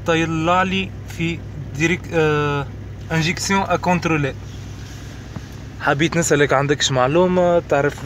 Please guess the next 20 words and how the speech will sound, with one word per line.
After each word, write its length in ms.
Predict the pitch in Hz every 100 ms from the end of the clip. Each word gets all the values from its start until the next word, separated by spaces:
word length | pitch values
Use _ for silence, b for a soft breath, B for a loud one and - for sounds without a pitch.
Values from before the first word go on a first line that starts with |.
| 135
فاش 640 | 156 156 151 - - -
شنية 300 | 131 147 139
الحل 360 | 131 143 131 127
متاعها؟ 540 | 120 170 170 175 165
هذا 120 | 156
الكل 420 | 151 - 170 151 143
راهو 240 | 151 147
ن-، 420 | 143 143 143 143
نزيد 240 | 135 143 143
نقول 240 | 135 180
لك 180 | 190 160
بعد 200 | 170 147
ما 140 | 151
بدلت 360 | 143 139 170 190
الشان. 380 | 180 135 123 120 -
كانت 220 | 151 143
فيها 160 | 156
الشان 280 | 143 - 143
القديمة 520 | 131 120 135 180 185 - B B B -
الكهرباء 580 | 139 175 160 131 127